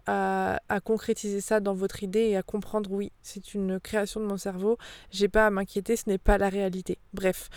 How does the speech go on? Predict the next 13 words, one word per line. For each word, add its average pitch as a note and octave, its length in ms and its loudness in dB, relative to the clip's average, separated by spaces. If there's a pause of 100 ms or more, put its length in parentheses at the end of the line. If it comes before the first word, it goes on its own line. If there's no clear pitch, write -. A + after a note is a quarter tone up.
(120)
pour A3 160 2
moi, A#3 180 8
toutes - 320 -4
les G#3 220 -2
angoisses G#3 400 0
et G#3+ 40 -2
les G3 160 -2
anxiétés G3+ 520 -2
ont G3+ 100 -2
quelque G#3 300 0
chose G#3+ 240 -4
de G3 120 -2
commun, G3+ 540 -2